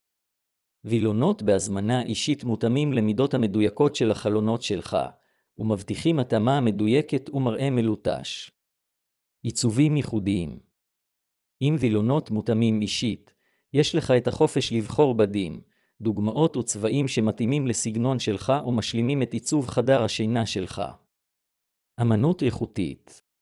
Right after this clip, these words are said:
וילונות בהזמנה אישית מיוצרים בדרך כלל על ידי אנשי מקצוע מיומנים,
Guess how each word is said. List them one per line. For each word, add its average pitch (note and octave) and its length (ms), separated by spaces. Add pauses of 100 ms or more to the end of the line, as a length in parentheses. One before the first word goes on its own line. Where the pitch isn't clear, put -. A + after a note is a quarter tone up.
(760)
וילונות A#2 560
בהזמנה G#2 600
אישית - 400
מיוצרים A#2+ 600
בדרך B2+ 440
כלל C#3 200
על A#2 100
ידי A2+ 240
אנשי B2 300
מקצוע C3+ 420
מיומנים, G#2+ 720